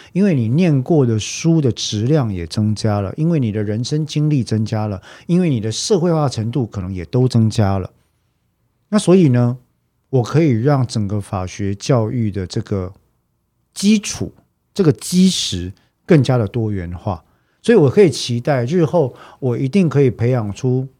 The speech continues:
懂得医疗纠纷的法官，懂得司法心理学跟精神医学的法律人，懂得土木工程的商务律师，懂得生物科技的，的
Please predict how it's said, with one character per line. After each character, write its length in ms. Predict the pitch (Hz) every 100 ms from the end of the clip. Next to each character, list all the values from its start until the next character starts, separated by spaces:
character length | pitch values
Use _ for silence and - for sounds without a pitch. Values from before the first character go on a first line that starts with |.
| _
懂 160 | 127 113
得 160 | 120
医 140 | 165 170
疗 160 | 135
纠 180 | 123 143
纷 160 | 135 139
的 80 |
法 200 | 120 101
官， 280 | 87 107 104 104 _ _ _ _ _ _ _ _ _
懂 280 | 139 131 127
得 640 | 123 127 131 135 143 147 151 _ _ _ _ _ _ -
司 160 | -
法 160 | 196 131
心 140 | 113
理 80 | 170
学 160 | 123 113
跟 160 | 131
精 160 | 143 151
神 160 | 131 120
医 80 |
学 160 | 127 101
的 80 | 98
法 180 | 98 92
律 120 | 117
人， 300 | 98 80 82 - _ _ _ _ _ _ _
懂 280 | 135 131 131
得 280 | 143 135 147
土 200 | - 135
木 280 | 175 185
工 340 | 160 175 175 180
程 420 | - 117 110 117
的 260 | 120 120 113
商 260 | 101 151 151
务 140 | 147
律 180 | 151 135
师， 400 | - 139 143 147 - _ _ _ _ _
懂 300 | - 131 131 127
得 340 | 131 131 143
生 400 | 143 - 196 196
物 260 | 208 190 143
科 380 | - 156 165 170
技 420 | 165 - 160 123 -
的， 340 | 117 104 92 - _ _ _ _ _ _ _ _
的 500 | 117 110 104 101 98